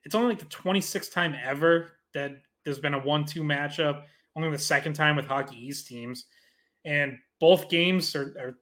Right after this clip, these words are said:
sold out Friday night at, at B C at Connie Forum, Saturday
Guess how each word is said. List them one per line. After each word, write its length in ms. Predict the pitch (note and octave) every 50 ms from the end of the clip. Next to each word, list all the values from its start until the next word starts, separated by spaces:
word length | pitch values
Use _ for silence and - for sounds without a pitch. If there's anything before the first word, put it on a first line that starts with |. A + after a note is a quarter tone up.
| _ _
sold 340 | - - - D#3+ D#3+ D#3 D3
out 260 | D3+ D3 D3+ E3 D#3+
Friday 440 | D#3 - - D#3 D3 D3+ D3+ D#3 D#3
night 380 | D3+ D3+ D#3 D#3 D#3+ E3+ E3 - C3 C3
at, 220 | C3 C3 B2+ - _ _ _ _ _ _ _ -
at 180 | C#3+ C3+ B2 -
B 140 | D3 D3 C#3+
C 280 | C#3+ - - D3+ D3
at 120 | C#3+ C#3 C#3
Connie 240 | C#3+ C3+ B2+ A#2+
Forum, 360 | - - C#3+ C#3 C#3 C3+ C3 C3+
Saturday 760 | - - C#3+ C3 C3 C3+ C#3 C3+ C3+ C3 C3 C3 C3 B2+